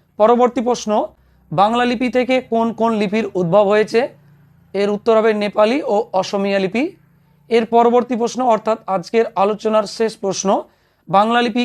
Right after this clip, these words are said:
কি জাতীয় লিপি? অর্থাৎ বাংলা লিপিকে কি জাতীয় লিপি বলা হয়? একটি বর্ণলিপির নাম বা উদাহরণ দাও। এর উত্তর হবে, বাংলা লিপির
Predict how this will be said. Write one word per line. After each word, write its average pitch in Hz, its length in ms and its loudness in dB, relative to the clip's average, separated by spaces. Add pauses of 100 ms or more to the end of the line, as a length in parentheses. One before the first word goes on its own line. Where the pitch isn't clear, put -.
(100)
কি 220 100 -4 (100)
জাতীয় 214 360 2
লিপি? 220 220 -2 (760)
অর্থাৎ 208 240 0 (100)
বাংলা 220 260 2
লিপিকে 226 340 -2 (240)
কি 240 80 -2 (100)
জাতীয় 220 300 0
লিপি 208 180 -2 (120)
বলা 185 220 4
হয়? 254 140 4 (440)
একটি 226 280 -2 (140)
বর্ণলিপির 226 560 0 (440)
নাম 202 260 2 (140)
বা 208 120 6 (380)
উদাহরণ 196 420 2
দাও। 214 160 4 (800)
এর 220 140 2
উত্তর 262 320 -2
হবে, 254 140 4 (560)
বাংলা 226 260 2
লিপির 254 260 -2